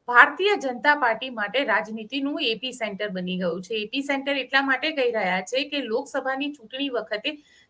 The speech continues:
જ્યોતિબેન પંડ્યાએ અહીંયાથી રંજનબેન ભટ્ટની વિરુદ્ધમાં બિગુલ ફૂંક્યું અને ગુજરાતની અંદર ભારતીય જનતા પાર્ટીએ પહેલી વાર બે ટિકિટો બદલવી પડી અને ત્યારબાદ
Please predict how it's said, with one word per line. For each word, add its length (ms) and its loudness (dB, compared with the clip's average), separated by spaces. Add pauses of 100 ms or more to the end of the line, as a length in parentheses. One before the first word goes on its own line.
(100)
જ્યોતિબેન 500 2
પંડ્યાએ 460 4
અહીંયાથી 420 0
રંજનબેન 580 0
ભટ્ટની 440 0
વિરુદ્ધમાં 580 -2
બિગુલ 260 -4
ફૂંક્યું 540 -2
અને 260 0 (560)
ગુજરાતની 580 6
અંદર 260 2
ભારતીય 500 2
જનતા 340 2
પાર્ટીએ 340 2
પહેલી 540 2
વાર 320 10 (120)
બે 220 6
ટિકિટો 500 -6
બદલવી 440 -2
પડી 280 -4
અને 200 0
ત્યારબાદ 460 2